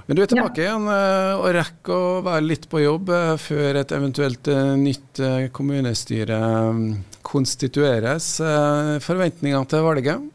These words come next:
Speaker 2: Nei, det er vanskelig å si. Det er kjempevanskelig. Jeg har jo selvsagt forventninger om å få lov til å fortsette,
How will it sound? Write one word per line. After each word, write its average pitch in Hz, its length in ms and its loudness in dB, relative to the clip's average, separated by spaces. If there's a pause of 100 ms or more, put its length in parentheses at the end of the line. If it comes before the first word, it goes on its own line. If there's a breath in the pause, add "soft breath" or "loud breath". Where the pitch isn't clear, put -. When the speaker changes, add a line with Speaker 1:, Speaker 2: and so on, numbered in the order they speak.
(120)
Speaker 2:
Nei, 202 200 4
det 190 120 4
er 196 100 4
vanskelig 220 320 4
å 180 60 0
si. 190 400 0
Det - 20 -4
er 208 160 4
kjempevanskelig. 202 800 2
Jeg 208 160 4
har 202 140 4
jo 175 240 4
selvsagt 190 400 -2
forventninger 180 560 2
om 165 100 4
å 165 100 2
få 175 120 2
lov 165 160 2
til 165 80 2
å 165 40 0
fortsette, 190 460 0